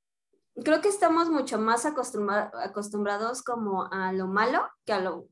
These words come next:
bueno, o sea, malo me refiero como a todo lo desagradable que a lo agradable, ¿no? O sea, creo que nos, eh, nos hace falta estar presentes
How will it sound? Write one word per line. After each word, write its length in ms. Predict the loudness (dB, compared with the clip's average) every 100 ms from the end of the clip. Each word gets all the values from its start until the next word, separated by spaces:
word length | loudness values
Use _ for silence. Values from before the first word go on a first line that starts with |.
| -4
bueno, 240 | 2 2 2
o 40 |
sea, 160 | 0 2
malo 280 | 4 4
me 120 | 4 2
refiero 360 | 0 -4 -4
como 240 | -4 -6 -6
a 120 | 0
todo 180 | 2 4
lo 120 | 2
desagradable 760 | -2 -6 -6 -4 -4 -6 -12 -16 _ _ _ _ _ _ _ _ _
que 100 | 4
a 200 | 6 8
lo 200 | 8 6
agradable, 760 | 4 4 4 2 0 -4 -10 _
¿no? 280 | -4 -2 -2
O 380 | -6 _ _ 2
sea, 280 | 2 2 0
creo 240 | 2 2
que 300 | 2 0 0 -2
nos, 440 | -2 -2 -6 -14 _ _ _ _
eh, 720 | -8 -4 -2 -2 -2 -2 -6 -14 _ -8
nos 340 | 0 0 2
hace 220 | 0 0
falta 280 | 2 2 2
estar 300 | -2 0 -2
presentes 840 | 0 -2 0 -2 -2 -4 -6 -12